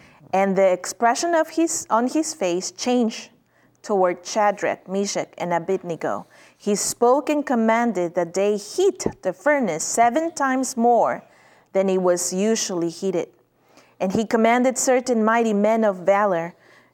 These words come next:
who were in his army to bind Shadrach, Meshach, and Abednego and cast them into the burning fiery,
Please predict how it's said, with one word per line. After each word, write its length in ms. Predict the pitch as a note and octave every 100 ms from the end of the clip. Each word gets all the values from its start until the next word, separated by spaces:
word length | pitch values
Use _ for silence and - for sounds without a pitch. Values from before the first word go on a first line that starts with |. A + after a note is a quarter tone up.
| _ _ _ _ _ -
who 100 | A#3
were 260 | G#3 G#3 G#3
in 220 | G#3 G#3
his 240 | G#3 G3
army 500 | - A3 A#3 G3 F3+ -
to 280 | G#3 F#3 D#3+ _ -
bind 480 | G#3+ B3 F#3 D#3+ - -
Shadrach, 640 | - - A#3+ G#3+ A3 G3
Meshach, 400 | G#3 A#3 A3 F3+ -
and 160 | - F#3
Abednego 800 | F3+ F#3 G3+ F3+ E3+ D3+ C3+ - _ - - -
and 200 | F#3 F#3
cast 360 | A#3 B3 C#4+ -
them 160 | F3+ E3+
into 200 | E3+ F3+
the 120 | E3+
burning 520 | D#3+ F3+ G3+ G#3 G#3
fiery, 540 | - - E3+ F3 F3